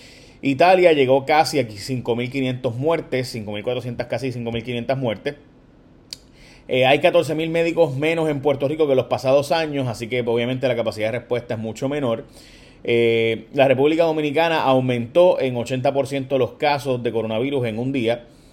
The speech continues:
Eh, <laughs> sí, estoy pelú. Eh, pelú y despeinado. Eh, pero tranquilo que hoy vamos pa' Freshmart, by the way. Eh,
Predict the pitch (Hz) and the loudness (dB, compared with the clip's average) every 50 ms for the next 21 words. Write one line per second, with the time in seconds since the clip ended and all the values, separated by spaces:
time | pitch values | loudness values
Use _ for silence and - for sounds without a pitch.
0 | _ _ - - - - 117 113 113 113 113 107 107 107 107 104 - 117 131 107 | _ _ -20 -12 -4 -2 0 2 2 2 2 0 0 -4 -6 -8 -8 -8 -8 -8
1 | - - - - - - 110 92 - 92 87 - 95 85 82 - - - - - | -8 -14 -20 -20 -14 -12 -12 -12 -10 -12 -10 -10 -10 -10 -12 -16 -20 -20 -20 -20
2 | - _ _ - - 98 101 104 107 104 - - 107 101 117 139 156 151 127 107 | -20 _ _ -8 -6 -4 -2 -2 -4 -6 -6 -6 -6 -4 -4 -4 -4 -6 -8 -8
3 | - 98 92 98 95 85 - - - - - - - - - - 104 107 104 104 | -10 -10 -10 -10 -12 -12 -14 -20 -20 -20 -20 -20 -20 -20 -10 -6 -4 -2 0 0
4 | 101 101 98 - - _ _ - _ _ 127 117 107 110 107 113 151 143 120 110 | -2 -4 -6 -8 -20 _ _ -20 _ _ -2 0 0 0 -2 0 -2 -2 -2 -2
5 | 101 104 113 113 113 - 123 113 - - 117 110 - - 98 82 78 65 - - | -6 -4 -6 -6 -4 -6 -6 -6 -4 -6 -6 -6 -6 -8 -14 -14 -14 -16 -12 -12
6 | 87 87 85 85 87 87 85 82 - _ _ - - - _ _ - 107 104 101 | -12 -10 -10 -12 -12 -12 -14 -16 -18 _ _ -20 -20 -20 _ _ -4 -2 0 0
7 | 101 101 101 101 98 92 90 | 0 -2 -2 -2 -2 -4 -6